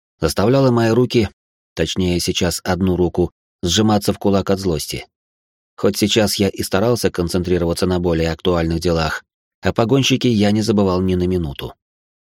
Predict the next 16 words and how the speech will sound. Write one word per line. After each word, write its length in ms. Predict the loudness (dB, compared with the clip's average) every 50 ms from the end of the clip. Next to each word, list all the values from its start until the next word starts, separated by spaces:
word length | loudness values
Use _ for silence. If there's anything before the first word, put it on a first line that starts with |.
| _ _ _ -4
Рано 340 | -2 0 2 2 2 2
или 120 | 4 2 2
поздно 340 | 2 2 2 2 4 2 2
я 160 | 2 4 4
его 180 | 4 2 2
все 160 | 0 0 0 2
равно 260 | 2 2 2 0 0
найду. 380 | 0 -2 -2 -4 -4 -6 -8 -10 _ _ _ _ _ _ _ _ -4
Нужно 280 | -2 0 0 0 0 0
лишь 200 | 2 2 0 0
к 80 | 0 -2
этому 260 | -2 0 0 0 2
моменту 440 | 2 2 2 2 2 0 0 -2 -4
стать 240 | -2 -2 -2 -2
значительно 520 | 0 -2 -2 -2 -2 -2 -2 0 0 0 -2
сильнее, 520 | -2 -2 -2 0 0 0 -2 -2 -4 -8